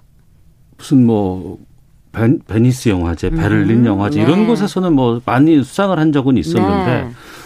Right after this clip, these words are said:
Speaker 1: 아카데미에서 이렇게 연달아서
Speaker 2: 네.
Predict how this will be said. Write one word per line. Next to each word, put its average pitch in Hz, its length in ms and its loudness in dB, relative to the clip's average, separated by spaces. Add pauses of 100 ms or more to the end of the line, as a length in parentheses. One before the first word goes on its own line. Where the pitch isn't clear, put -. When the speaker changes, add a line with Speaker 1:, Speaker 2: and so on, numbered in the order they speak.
(220)
Speaker 1:
아카데미에서 226 960 -2
이렇게 101 400 -6
연달아서 104 920 -4
Speaker 2:
네. 143 500 -6